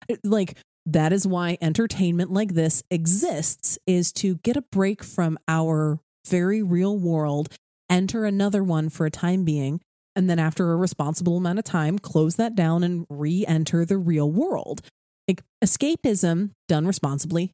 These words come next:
is fine. And I have to constantly remind myself that you are not my ex. You are not being hurtful. You are not being negligent.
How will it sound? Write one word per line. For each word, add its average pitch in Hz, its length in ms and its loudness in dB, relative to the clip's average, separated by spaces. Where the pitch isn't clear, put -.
is - 140 -6
fine. 170 400 -2
And 202 180 0
I 190 120 2
have 190 320 -2
to 226 100 -4
constantly - 500 -2
remind 170 360 0
myself 170 420 -2
that 180 180 -2
you 165 160 -2
are 156 80 0
not 147 220 -4
my 202 180 -2
ex. - 420 -4
You 175 140 0
are 156 40 0
not 147 240 -4
being 175 240 2
hurtful. 185 520 -2
You 165 140 0
are 151 60 0
not 151 300 -2
being 185 260 2
negligent. 180 680 -2